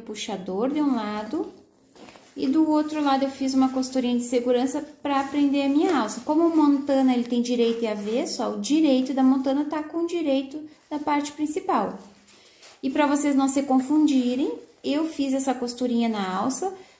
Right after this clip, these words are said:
do lado que está fechando o meu zíper. Então, quando chegar aqui, ó, meu zíper vai estar preso, fechado. Então, foi pra esse lado que eu coloquei a minha alça. Agora, nós vamos começar a fechar as laterais primeiro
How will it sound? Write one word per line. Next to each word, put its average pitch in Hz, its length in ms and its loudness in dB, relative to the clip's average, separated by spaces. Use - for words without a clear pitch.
do 302 160 -2
lado 302 420 2
que 320 100 -6
está 311 240 -4
fechando 349 680 -2
o 381 60 0
meu 381 100 2
zíper. 254 340 -2
Então, 247 140 -6
quando 269 180 0
chegar 254 360 0
aqui, 277 280 -6
ó, 320 80 2
meu 285 120 2
zíper 269 320 -2
vai 269 100 0
estar 277 300 -4
preso, 262 400 0
fechado. 220 600 -2
Então, 214 160 -10
foi 233 140 -8
pra 233 140 -4
esse 233 240 -2
lado 220 240 -4
que - 80 -8
eu 233 40 -8
coloquei 226 560 -2
a - 80 -8
minha 240 360 2
alça. - 400 -6
Agora, 311 240 -2
nós 330 180 0
vamos 311 180 -2
começar 294 400 -2
a 262 80 0
fechar 262 400 -2
as 226 140 -4
laterais 208 680 -4
primeiro 247 720 0